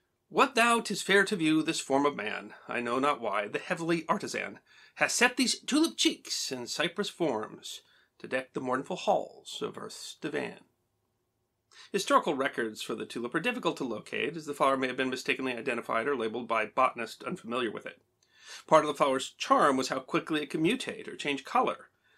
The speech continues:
Similar to apples, tulips have inherent variability, which means that they don't necessarily appear like their parent flower.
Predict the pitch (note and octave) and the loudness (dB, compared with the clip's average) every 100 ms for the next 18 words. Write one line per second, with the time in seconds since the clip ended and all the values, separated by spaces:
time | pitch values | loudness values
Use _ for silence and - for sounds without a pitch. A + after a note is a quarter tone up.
0 | _ - E3+ D#3+ C#3+ D3+ - E3 F#3+ B2+ | _ 0 4 4 4 -4 2 4 4 0
1 | F2 E2 - G#3 G3 - - - - F#3 | -8 -8 -6 -4 -4 -4 -10 -6 2 2
2 | - - F#3 G3 - C4+ C#4+ - F#3+ A3 | 2 -4 -2 -2 2 2 2 0 4 4
3 | G#3+ F#3+ G#3+ D#3 A2 - A#2 B2 C3 B2 | 4 6 6 4 -2 -8 -12 -8 -6 -6
4 | C3+ D#3 F3 F3 E3 F3 F3 D3+ D3+ - | -4 -2 -2 -2 -4 -4 -2 -2 -4 -4
5 | A#3+ C3+ C3 C#3 D3 - C#3 B2+ A2+ - | 0 0 2 2 2 0 -2 -2 -4 -2
6 | - G#3 D#3+ - - | 2 4 4 -2 -12